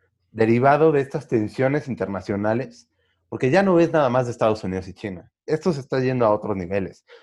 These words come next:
a otros países que se van a ver afectados, eh, pronto o a lo mejor un poco después, pero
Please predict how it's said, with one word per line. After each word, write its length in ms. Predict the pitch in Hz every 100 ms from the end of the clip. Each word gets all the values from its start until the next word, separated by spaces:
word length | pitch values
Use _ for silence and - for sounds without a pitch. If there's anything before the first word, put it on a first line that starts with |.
| _
a 120 | - 117
otros 280 | 127 156
países 400 | - 101 131 151
que 100 | 135
se 120 | 107 101
van 180 | 120
a 60 | 135
ver 120 | 127
afectados, 720 | 131 101 - 110 123 127 - _ _ _
eh, 440 | 95 92 92 90 90 _ _
pronto 560 | - 117 147 139 156 147
o 60 | 98
a 40 |
lo 80 | 95
mejor 520 | 95 117 127 127 - _ _ _ -
un 100 | 107
poco 220 | 131 131
después, 640 | 107 - 139 160 190 - -
pero 440 | 117 117 117 -